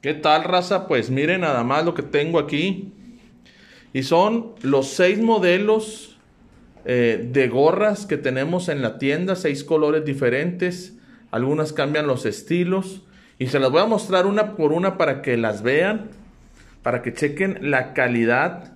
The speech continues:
del bordado. No es un bordado feo y grueso, este,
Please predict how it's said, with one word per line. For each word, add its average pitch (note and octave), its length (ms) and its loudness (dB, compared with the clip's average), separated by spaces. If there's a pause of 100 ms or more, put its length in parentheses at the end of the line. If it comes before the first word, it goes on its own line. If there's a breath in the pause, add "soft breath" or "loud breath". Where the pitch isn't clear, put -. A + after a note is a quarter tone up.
(120)
del B2+ 380 2
bordado. B2 840 0 (1500)
No C3+ 220 0
es D#3 160 0
un F3+ 160 2
bordado E3 680 4
feo D3 600 4
y B2+ 80 2
grueso, C#3+ 680 4
este, G2+ 800 -2